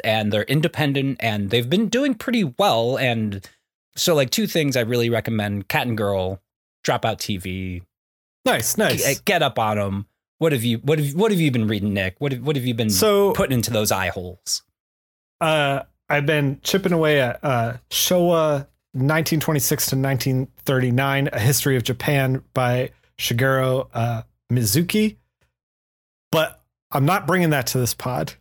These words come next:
Speaker 1: Okay.
Speaker 2: I'm gonna save it for next pod because I'm three hundred pages in and I feel like I can finish it and then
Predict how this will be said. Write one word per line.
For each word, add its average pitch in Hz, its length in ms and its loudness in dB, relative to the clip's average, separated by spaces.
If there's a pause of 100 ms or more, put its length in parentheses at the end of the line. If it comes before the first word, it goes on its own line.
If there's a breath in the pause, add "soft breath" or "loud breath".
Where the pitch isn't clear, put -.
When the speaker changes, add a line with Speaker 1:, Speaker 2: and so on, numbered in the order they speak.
Speaker 1:
Okay. 180 240 0 (500)
Speaker 2:
I'm 123 60 0
gonna 143 160 2
save 185 280 4
it 180 60 -2
for - 120 -2
next 151 220 0
pod 131 320 0
because 127 460 -2
I'm 127 140 0
three 185 300 0
hundred 160 260 2
pages 127 380 0
in 123 340 2
and 113 120 -2
I 113 60 -2
feel 165 220 0
like 147 160 0
I 143 60 0
can 123 160 -4
finish 127 340 -2
it 131 140 -2
and 113 100 -2
then 107 240 -2